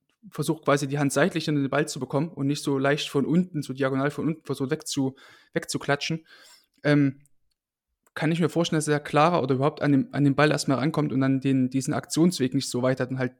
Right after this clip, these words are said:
direkter eben zum Ball geht. Ich, ich schaue jetzt eben nochmal, ob da irgendwelche,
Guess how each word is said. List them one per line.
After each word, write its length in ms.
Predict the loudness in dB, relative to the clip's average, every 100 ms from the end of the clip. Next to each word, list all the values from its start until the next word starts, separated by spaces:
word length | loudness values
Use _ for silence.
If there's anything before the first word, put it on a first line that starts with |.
| -4
direkter 500 | -2 -2 -2 -6 -6 -4
eben 260 | -2 -2
zum 180 | 0 2
Ball 180 | 4 4
geht. 200 | 2 -2
Ich, 240 | -8 -20 _ _ -18 -18 -18 -20 _
ich 80 | -14
schaue 180 | 0 2
jetzt 120 | 2
eben 100 | 0
nochmal, 240 | -2 0 -2
ob 80 | 0
da 120 | 0
irgendwelche, 440 | 0 0 0 0